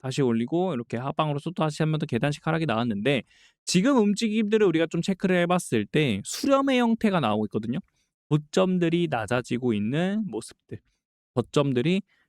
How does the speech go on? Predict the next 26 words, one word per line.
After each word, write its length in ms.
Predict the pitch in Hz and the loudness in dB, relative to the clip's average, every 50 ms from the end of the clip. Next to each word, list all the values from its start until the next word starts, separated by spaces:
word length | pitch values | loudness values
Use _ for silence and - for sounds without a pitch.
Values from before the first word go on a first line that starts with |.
| _ _ | _ _
높아지고 840 | - 127 127 - _ - - 190 175 170 160 - - 127 117 139 139 135 | 0 0 0 -2 _ -6 -2 -2 0 0 -2 -2 -4 -4 -2 0 0 0
있는 260 | 117 107 110 123 123 | 0 0 0 0 0
모습들이 420 | 107 101 107 - - - 139 156 | -2 -2 -4 -6 -6 -6 -4 -4
나와주고 280 | 147 110 104 - - 147 | -2 -4 -4 -6 -8 -12
있습니다. 360 | 147 - - - - 120 151 - _ _ _ - _ _ _ | -14 -12 -10 -10 -10 -10 -12 -16 _ _ _ -20 _ _ _
자, 160 | - 165 127 104 _ - | 0 0 0 0 _ 0
이러한 380 | 143 165 196 233 240 247 240 | 2 4 4 4 4 2 2
모습들이 540 | 202 135 120 131 - - _ - 190 180 175 | 2 2 0 -2 -2 -6 _ -2 0 0 0
나왔을 600 | 131 104 110 107 127 160 180 - - - 101 98 95 - | -2 -2 -2 0 0 0 0 -2 -4 -6 -6 -6 -6 -2
때 180 | - 156 139 98 - _ _ - | 0 0 0 0 -4 _ _ -6
우리는 340 | - 160 151 151 170 165 151 | -2 0 0 2 2 0 0
뭐를 400 | 120 104 104 117 135 175 202 202 | -2 -4 -4 0 2 2 2 0
기대를 320 | - - 120 131 131 139 139 | 0 -2 -2 0 0 0 0
해볼 140 | 139 147 | -2 -2
수 120 | 147 - 131 | -4 -4 -4
있냐면 320 | 120 107 101 117 147 147 104 _ _ _ _ _ _ | -4 -4 -2 -2 -4 -4 -6 _ _ _ _ _ _
수렴을 640 | - - - - 220 233 254 254 254 247 240 240 240 | -16 -12 -6 -2 0 2 2 2 2 2 2 2 2
하는 300 | 233 226 226 226 226 220 | 2 0 0 0 -2 -2
구간에 320 | 214 214 208 208 208 202 202 | -2 -2 0 0 0 0 0
왔을 420 | 196 185 180 175 - - 175 170 | 0 0 0 -2 0 0 0 0
때는 480 | - - 156 160 180 196 208 214 208 180 | 0 0 0 0 0 0 -2 -2 0 0
이 120 | 120 107 | -2 -2
수렴에 440 | 110 - - 175 170 170 170 165 156 | -4 -4 -4 -2 0 0 0 0 -2
대한 460 | 156 151 151 156 156 160 156 156 156 151 | -2 -2 -2 0 -2 -2 -2 -2 -4 -4
고점 400 | - - 127 123 - 180 185 180 | -4 -4 -4 -2 0 0 0 0
라인들을 560 | 165 131 113 113 110 104 123 156 190 226 220 | 0 0 0 0 0 -2 0 0 0 0 -2